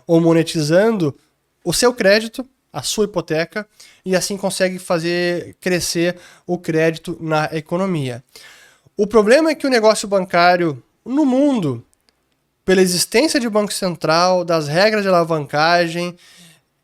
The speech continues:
ele acabou ficando instável e gerando uma expansão do crédito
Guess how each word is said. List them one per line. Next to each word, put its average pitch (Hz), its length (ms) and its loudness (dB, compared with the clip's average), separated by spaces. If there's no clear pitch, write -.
ele 196 140 2
acabou 202 440 2
ficando 220 720 -2
instável 233 1040 2
e 190 100 -2
gerando 208 760 2
uma 190 260 0
expansão 202 640 -2
do 220 140 -6
crédito 180 600 -2